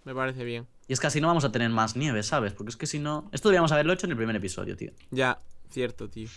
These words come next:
Speaker 2: No en el último.
Speaker 1: Nos ha-, <laughs> nos habríamos ahorrado muchos problemas.
Speaker 2: Pues sí, la verdad es que sí.
Speaker 1: Mira, vamos a poner por aquí uno de estos. Le damos ahí, fuiki, fuiki, fuiki, fuiki, fuiki, fuiki. Ahí estamos.
Speaker 2: Oh, Capi, me ha foto like.
Speaker 1: ¿Qué?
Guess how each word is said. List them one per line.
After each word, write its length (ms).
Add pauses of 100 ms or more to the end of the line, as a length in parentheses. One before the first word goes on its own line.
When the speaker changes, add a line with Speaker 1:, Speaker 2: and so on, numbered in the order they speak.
(200)
Speaker 2:
No 180
en 80
el 100
último. 420 (160)
Speaker 1:
Nos 140
ha-, 60
<laughs> 340
nos 240
habríamos 460
ahorrado 420
muchos 320
problemas. 500 (420)
Speaker 2:
Pues 160
sí, 300
la 100
verdad 160
es 20
que 100
sí. 140 (500)
Speaker 1:
Mira, 260
vamos 220
a 60
poner 300
por 180
aquí 640 (340)
uno 240
de 160
estos. 580 (500)
Le 80
damos 220
ahí, 140
fuiki, 240
fuiki, 240
fuiki, 260
fuiki, 240
fuiki, 260
fuiki. 320 (320)
Ahí 220
estamos. 680
Speaker 2:
Oh, 40
Capi, 240
me 120
ha 40
foto 260
like. 420 (600)
Speaker 1:
¿Qué? 240